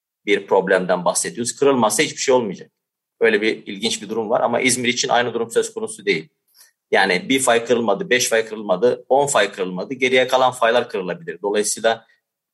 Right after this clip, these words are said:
bana göre, yani ben bir bilim insanı olarak bana göre İzmir'de tehlike daha yüksek benim mantığıma göre. Tabii ki farklı bilim insanları farklı düşünüyor olabilir. Ee, ama tabii İstanbul'da deprem olması tabii ki Türkiye'nin ekonomisini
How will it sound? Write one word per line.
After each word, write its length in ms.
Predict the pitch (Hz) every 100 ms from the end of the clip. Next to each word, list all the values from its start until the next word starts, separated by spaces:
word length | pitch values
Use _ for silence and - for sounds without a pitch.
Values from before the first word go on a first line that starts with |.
| _
bana 340 | 92 107 117
göre, 240 | 107 90 110
yani 240 | 98 90
ben 280 | 95 95 95
bir 140 | 90
bilim 180 | 101 104
insanı 220 | 98 98
olarak 300 | 92 110 98
bana 160 | 98 101
göre 200 | 95 92
İzmir'de 460 | 104 95 82 107
tehlike 400 | 104 92 92 107
daha 120 | 104 101
yüksek 360 | 87 - - _ _
benim 160 | 82 85
mantığıma 500 | 85 82 - 82 80
göre. 360 | - 131 - _ _ - - - _ -
Tabii 220 | - 90
ki 60 | -
farklı 360 | 104 95 101
bilim 180 | 95 87
insanları 360 | 90 87 90 87
farklı 380 | - 87 - -
düşünüyor 320 | - 90 82
olabilir. 440 | 98 - - - _ _ - - _ _ -
Ee, 260 | 107 104 101
ama 280 | 127 120
tabii 480 | 135 131 - 123 -
İstanbul'da 540 | - - 131 135 123 113
deprem 280 | 110 117 113
olması 360 | 110 107 -
tabii 220 | 117 104
ki 60 | -
Türkiye'nin 380 | 127 131 107 101
ekonomisini 800 | 101 104 101 98 110 113 92